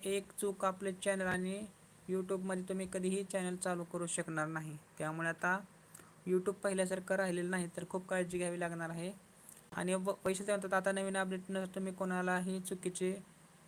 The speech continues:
बोलायचं नाही. हो ताई, बरोबर आहे. आणि रेखा ताई म्हणतात, "पहली बार आया था, कोई तो भाभी कहा था, दो दि-, दो तीन बार आ चुका है लाइव में, कुछ तो नाम था, सॉरी भी कहा उन्होंने,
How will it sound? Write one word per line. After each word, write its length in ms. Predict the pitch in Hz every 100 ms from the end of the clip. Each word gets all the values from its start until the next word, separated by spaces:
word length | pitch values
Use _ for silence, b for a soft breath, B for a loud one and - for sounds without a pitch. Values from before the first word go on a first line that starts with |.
| - - 180
बोलायचं 440 | 185 180 170 175
नाही. 220 | 175 160
हो 200 | 151 190
ताई, 180 | 190 185
बरोबर 400 | 180 190 180 175
आहे. 140 | 185 185 - - - - - - - - - - - - - - - - - - - - - - - - - - - - - - - - - - -
आणि 180 | 175
रेखा 180 | 180 185
ताई 120 | 185
म्हणतात, 200 | 185 185
"पहली 320 | 185 190 185 185
बार 180 | 185 185
आया 200 | 185 180
था, 280 | 185 175
कोई 320 | 170 - 175 180
तो 200 | 185 180
भाभी 340 | 180 175 175
कहा 260 | 180 175 175
था, 240 | 175 170
दो 260 | 170 175 175
दि-, 360 | 170 175 180 180 - - - -
दो 680 | 160 175 180 180 180 185 185 185
तीन 220 | 180 180
बार 220 | 175 175 175
आ 220 | 175 175
चुका 360 | 175 180 180
है 120 | 175 170
लाइव 280 | 170 175
में, 120 | 175 170
कुछ 280 | 180 180 -
तो 100 | 175
नाम 260 | 170 170 170
था, 240 | - 170
सॉरी 400 | 165 175 170 175
भी 180 | 175 170
कहा 320 | 175 175 170
उन्होंने, 420 | 170 175 170 170